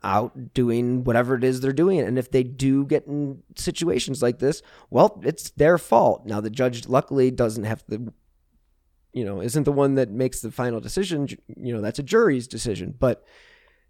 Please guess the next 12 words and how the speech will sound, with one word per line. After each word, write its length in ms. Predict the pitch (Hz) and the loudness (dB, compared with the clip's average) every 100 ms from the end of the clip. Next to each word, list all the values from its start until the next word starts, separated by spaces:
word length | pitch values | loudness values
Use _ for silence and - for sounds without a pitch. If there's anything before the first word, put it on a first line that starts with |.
| _ _ _ _ _ - | _ _ _ _ _ -4
I 180 | 104 | -4
can 200 | 123 147 | -2 0
assure 340 | 135 - 185 175 | 0 2 4 4
you 140 | 131 | 4
there 140 | 101 95 | 2 0
are 40 | |
a 60 | 82 | -2
lot 360 | 87 104 120 | -2 0 0
of 100 | 127 - _ _ | 0 -8 _ _
outdated 580 | 110 113 113 110 110 107 | 0 0 0 0 0 -2
judges 600 | - - 139 98 87 - - _ - | 2 2 2 0 -2 -6 -16 _ -6
that 200 | 113 | -4